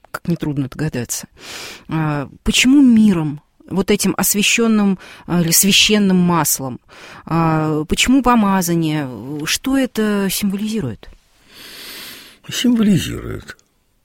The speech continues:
Speaker 2: да. Как говорили большевики, так сложилось исторически. Мы помним, что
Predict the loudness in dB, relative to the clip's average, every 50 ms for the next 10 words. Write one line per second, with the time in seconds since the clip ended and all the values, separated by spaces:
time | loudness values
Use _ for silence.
0 | _ -20 -20 -20 -20 -20 -20 _ _ -10 -6 -6 -6 -6 -8 -12 -18 _ _ -20
1 | -20 -20 -20 -20 -20 -20 -16 -12 -10 -10 -6 0 2 4 4 4 4 6 6 6
2 | 6 6 4 4 2 2 2 2 0 0 0 2 0 2 4 4 4 4 4 4
3 | 4 6 6 6 6 4 4 4 4 2 0 2 4 4 4 4 4 2 -2 -6
4 | -6 -4 -6 -6 -8 -12 -14 -14 -16 _ _ _ -12 -12 -12 -12 -14 -16 -16 -8
5 | -2 4 6 6 6 6 6 6 8 8 8 6 4 2 0 -2 -4 -4 -4 -4
6 | -4 -2 0 2 4 4 2 2